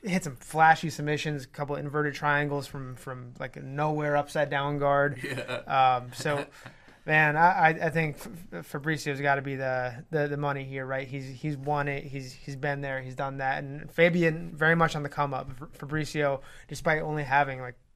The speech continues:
Speaker 1: seven or eight Nogi matches in his black belt career,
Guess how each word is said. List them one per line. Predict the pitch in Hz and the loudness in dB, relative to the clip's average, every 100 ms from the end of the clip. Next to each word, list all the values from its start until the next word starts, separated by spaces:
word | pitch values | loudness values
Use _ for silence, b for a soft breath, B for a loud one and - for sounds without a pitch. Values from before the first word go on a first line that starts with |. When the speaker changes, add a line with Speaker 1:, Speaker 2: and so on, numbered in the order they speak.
| _ | _
Speaker 1:
seven | - - - - 135 135 139 | -16 -14 -14 -4 -2 0 -2
or | 135 | -4
eight | 139 139 | -6 -6
Nogi | 139 139 139 | -6 -6 -4
matches | 131 127 120 | -4 -4 -8
in | 131 | -10
his | 131 | -8
black | 120 131 123 | -4 -2 -2
belt | 131 - | -8 -12
career, | 135 135 127 | -8 -6 -6